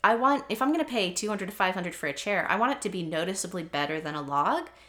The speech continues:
And most of the time they're not. A log is steady and you could sit on it and it doesn't move around. I mean, if you're sitting on it upright, if you're sitting on it the other way, it, it will roll.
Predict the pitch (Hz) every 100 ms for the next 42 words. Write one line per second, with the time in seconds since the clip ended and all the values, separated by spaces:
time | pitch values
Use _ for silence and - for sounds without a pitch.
0 | - - 240 330 - 480 269 202 165 160
1 | 151 170 240 196 170 170 160 185 277 339
2 | - - 147 139 208 285 - 160 160 151
3 | - 160 170 208 269 285 - 175 160 147
4 | 147 147 160 156 165 208 202 226 185 151
5 | 160 202 208 - - _ - 175 160 147
6 | 151 170 - 165 165 151 143 - 156 -
7 | 104 143 160 175 - 202 165 139 - -
8 | _ - - 160 156 147 127 135 135 -
9 | 151 160 156 139 143 143 -